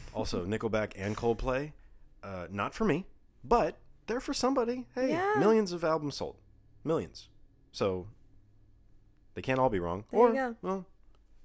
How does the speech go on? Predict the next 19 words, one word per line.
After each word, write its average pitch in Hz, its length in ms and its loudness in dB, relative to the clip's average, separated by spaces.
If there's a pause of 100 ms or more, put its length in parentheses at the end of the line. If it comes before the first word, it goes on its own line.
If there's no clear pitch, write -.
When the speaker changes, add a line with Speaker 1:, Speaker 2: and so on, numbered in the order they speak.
(240)
Speaker 1:
you 113 80 -8
never 135 140 -6
know. 76 80 -10 (520)
Uh, 120 340 2 (180)
<laughs> - 180 -20
telemarketers 170 720 2
in 98 120 -2
general. 95 340 -4 (240)
I 151 380 -4
empathize 92 1000 -4
with 98 280 -10
telemarketers, 98 680 -2
not 120 220 -4
'cause 104 160 -8
I 82 280 -6
was 78 280 -12
ever 92 200 -6
one, 95 440 -4
but, 127 360 -2